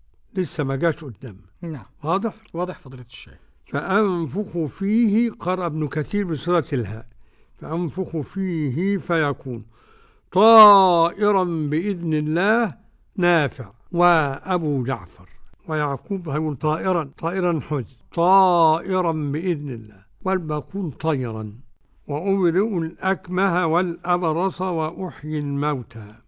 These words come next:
Speaker 1: وقرأ ورش بالنقل، وأبرئ الأكمه والأبرص وأحيي،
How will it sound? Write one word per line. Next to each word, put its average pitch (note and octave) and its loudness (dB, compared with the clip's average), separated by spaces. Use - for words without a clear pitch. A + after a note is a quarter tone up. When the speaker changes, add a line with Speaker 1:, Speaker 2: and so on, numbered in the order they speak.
Speaker 1:
وقرأ F#3 0
ورش F#3+ 4
بالنقل، D3+ -2
وأبرئ D#3 -2
الأكمه D#3 -2
والأبرص E3 -2
وأحيي، D3 -2